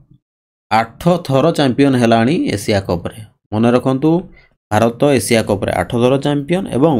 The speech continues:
ୱାର୍ଲଡ କପରେ, ୱାନ୍ ଡେ ୱାର୍ଲଡ କପରେ ଭାରତ କେତୋଟି ଟ୍ରଫି ହାସଲ କରିଛି?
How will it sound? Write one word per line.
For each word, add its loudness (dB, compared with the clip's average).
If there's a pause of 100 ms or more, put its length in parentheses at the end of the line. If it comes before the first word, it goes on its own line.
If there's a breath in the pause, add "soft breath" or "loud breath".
(380)
ୱାର୍ଲଡ 4
କପରେ, 0
ୱାନ୍ 2
ଡେ 2
ୱାର୍ଲଡ 0
କପରେ 0
ଭାରତ 0 (360)
କେତୋଟି 2
ଟ୍ରଫି 2
ହାସଲ 0
କରିଛି? 0